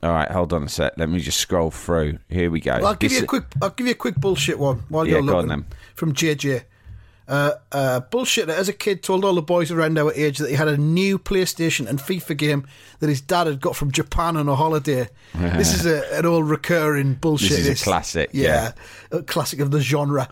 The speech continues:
Speaker 1: Yeah.
Speaker 2: Uh, so he invited us all round his house for a game the next day. Around fifteen of us all turned up at his house and he invited us into his living room. His mother, who at the time wondered why her living room was being overtaken by a load of twelve-year-olds, told us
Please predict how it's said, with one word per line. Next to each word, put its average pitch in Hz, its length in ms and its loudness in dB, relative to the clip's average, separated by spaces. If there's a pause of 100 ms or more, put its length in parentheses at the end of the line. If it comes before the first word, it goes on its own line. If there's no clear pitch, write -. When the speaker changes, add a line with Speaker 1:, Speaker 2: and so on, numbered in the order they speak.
(320)
Speaker 1:
Yeah. 170 220 2
Speaker 2:
Uh, - 60 2
so - 180 0
he 160 120 2
invited 170 340 2
us 165 140 -2
all 165 100 4
round 160 220 0
his 151 140 -2
house 170 200 0
for 147 140 -2
a 143 40 -2
game 151 260 0
the 147 80 2
next 147 320 -2
day. 160 260 2 (480)
Around 175 320 2
fifteen 208 460 -2
of 170 100 -2
us 170 160 2
all 160 140 2
turned 160 280 0
up - 100 -12
at 143 60 0
his 143 140 0
house 156 260 0
and 151 140 -4
he 151 60 2
invited 151 320 0
us - 100 -2
into 135 160 -2
his 139 140 0
living 151 220 0
room. 147 260 0 (420)
His 156 180 -2
mother, 214 360 2
who 175 160 0
at 196 100 -4
the 208 60 -10
time 190 340 0
wondered 170 300 0
why 175 160 2
her 165 60 2
living 165 180 0
room 160 180 2
was 147 100 0
being 151 300 0
overtaken 170 560 0
by 147 140 0
a 143 40 2
load 147 160 2
of 143 120 -6
twelve-year-olds, 156 580 0 (400)
told 220 300 2
us 175 160 -6